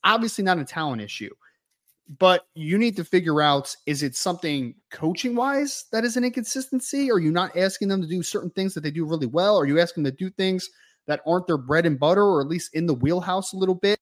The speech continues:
Is it a balance issue? Like, what is the issue from a game-to-game perspective that you have such volatility up front? And that, for me, that's up to the coaches to figure out, man.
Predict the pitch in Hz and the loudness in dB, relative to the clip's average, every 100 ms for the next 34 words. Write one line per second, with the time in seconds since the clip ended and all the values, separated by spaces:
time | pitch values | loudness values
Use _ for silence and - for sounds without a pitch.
0 | _ 147 135 120 104 - 170 214 220 - | _ -8 -4 -6 -6 -2 0 0 -2 0
1 | 202 202 - 226 214 160 - _ _ 156 | 0 0 -2 -4 0 -2 -4 _ _ 0
2 | 196 240 208 226 196 156 - 196 - 135 | 0 2 -2 -4 -4 -6 0 0 0 -2
3 | 123 123 - 151 135 156 175 156 165 151 | -2 -2 -2 -2 0 0 0 0 -2 -4
4 | 143 - 165 156 143 143 131 - 147 127 | -6 -4 -2 -4 -6 -6 -6 -6 -6 -2
5 | 147 139 - 151 131 127 - 156 143 - | 0 -2 -2 -2 0 -2 -2 -2 -2 -4
6 | _ _ _ 156 165 196 - 180 190 294 | _ _ _ 0 2 2 0 0 2 0
7 | 311 _ _ _ - 220 508 240 151 - | -2 _ _ _ 0 4 6 4 2 4
8 | 269 - 143 123 127 117 113 - 120 117 | 4 2 -8 -6 -6 -4 -4 -6 -6 -4
9 | 139 | -4